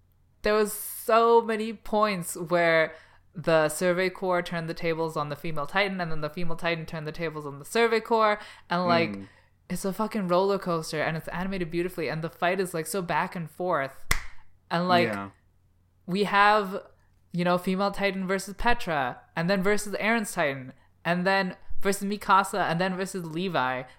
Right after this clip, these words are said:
Speaker 1: and, like, all these chained fights, um, where one side wins, one side loses, one side recovers, they come back. Like, oh, it was such a complicated mess that I loved. <laughs> But,
Speaker 2: Yeah, this
Speaker 1: uh,
Speaker 2: section of the arc is, like, really,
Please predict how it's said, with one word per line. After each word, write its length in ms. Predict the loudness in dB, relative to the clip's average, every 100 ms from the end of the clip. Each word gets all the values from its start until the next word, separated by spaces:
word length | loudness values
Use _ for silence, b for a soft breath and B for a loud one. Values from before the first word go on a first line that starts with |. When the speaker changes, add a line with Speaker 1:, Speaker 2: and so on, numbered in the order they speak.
| b
Speaker 1:
and, 100 | 4
like, 260 | 4 4 -4 -2
all 300 | 6 10 10
these 380 | 8 2 0 -2
chained 560 | -2 2 2 0 -2 -4 b b b
fights, 640 | _ 4 4 2 -6 -12 -14 -20 _ _ 0
um, 360 | 6 6 4 0
where 140 | 2
one 400 | 4 6 6 4
side 360 | -2 2 2 2
wins, 240 | 0 0
one 200 | -2 -4
side 260 | -2 -2 0
loses, 500 | 2 2 0 -6 -10 -10
one 260 | -2 -2 0
side 220 | 0 0
recovers, 540 | 0 0 0 0 -6
they 100 | -4
come 280 | -6 -4 -2
back. 360 | 0 0 0 -4
Like, 240 | -8 -8 0
oh, 280 | 4 6 4
it 140 | 2
was 140 | -2
such 560 | -4 -6 0 0 0 -6 b b b b b b _ -12
a 60 | -4
complicated 600 | 2 2 2 0 -2 -2
mess 260 | 0 -2
that 120 | -2 -4
I 60 |
loved. 640 | -4 0 4 6 4 0 6
<laughs> 100 | 12 12 12 6 -6 -12 _ _ -18 B B B B -4 6 8 8 4
But, 180 | 0 2
Speaker 2:
Yeah, 80 | 2
this 120 | 0
Speaker 1:
uh, 60 | 0
Speaker 2:
section 360 | 0 -2 -2
of 60 | -4
the 100 | -2
arc 180 | -2 -4
is, 140 | -4
like, 200 | -4 -6
really, 460 | -10 -10 -8 -8 -10